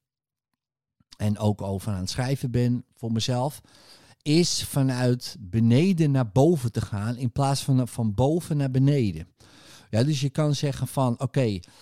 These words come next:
ik, eh, het komt tot mij. Hè, dus bijvoorbeeld de informatie komt tot mij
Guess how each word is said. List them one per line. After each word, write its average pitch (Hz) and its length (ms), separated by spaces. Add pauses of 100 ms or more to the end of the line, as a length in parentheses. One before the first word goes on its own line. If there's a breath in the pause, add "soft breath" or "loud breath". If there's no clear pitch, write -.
(200 loud breath)
ik, 143 340
eh, 113 720 (460)
het 120 220
komt 143 300
tot 151 220
mij. 170 440 (500)
Hè, 113 180
dus 127 320
bijvoorbeeld 101 520
de 120 80
informatie 123 720
komt 110 300
tot 139 220
mij 95 440